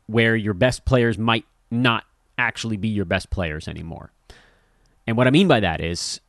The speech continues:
go to some Roto League you're in, doesn't matter which one. If you're in a few, just find one that's pretty competitive. And start looking at the categories where you're quite close, where you,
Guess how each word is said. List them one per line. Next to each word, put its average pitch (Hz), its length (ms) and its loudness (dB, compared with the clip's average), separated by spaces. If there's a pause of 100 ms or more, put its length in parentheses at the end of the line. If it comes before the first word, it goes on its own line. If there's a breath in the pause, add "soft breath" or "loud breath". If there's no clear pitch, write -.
(520)
go 151 280 6
to 156 680 -2 (220)
some 131 460 0
Roto 113 200 2
League 87 220 -8
you're 80 120 -8
in, 76 180 -12
doesn't 110 180 0
matter 87 220 -2
which 85 240 -8
one. 76 220 -12
If - 100 -16
you're 82 100 -8
in 80 60 -8
a 85 60 -10
few, 120 360 0
just 104 220 -6
find 104 220 2
one 104 140 -2
that's 90 180 -4
pretty 101 180 -2
competitive. 87 680 -6 (720 soft breath)
And 120 160 -2
start 151 400 -2
looking 127 680 0 (420)
at 107 160 -4
the 110 100 -8
categories 113 1200 -4 (380)
where 117 260 0
you're 113 680 -2
quite 143 280 -2
close, - 560 -10 (800)
where 113 180 -2
you, 117 240 -6